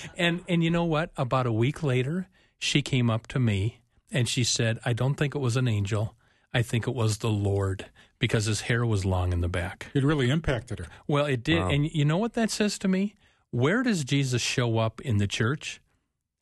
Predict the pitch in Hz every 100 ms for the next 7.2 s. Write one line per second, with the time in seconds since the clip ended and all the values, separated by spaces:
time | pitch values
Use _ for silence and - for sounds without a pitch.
0 | - 135 156 - 185 208 220 196 127 98
1 | _ _ _ _ _ _ _ _ _ -
2 | 135 170 220 220 165 - 185 180 156 160
3 | 156 156 156 - 190 214 220 - 147 110
4 | 101 92 90 85 87 82 - _ - -
5 | 131 151 226 143 127 127 127 151 147 135
6 | 123 - 147 143 135 113 98 135 165 123
7 | 110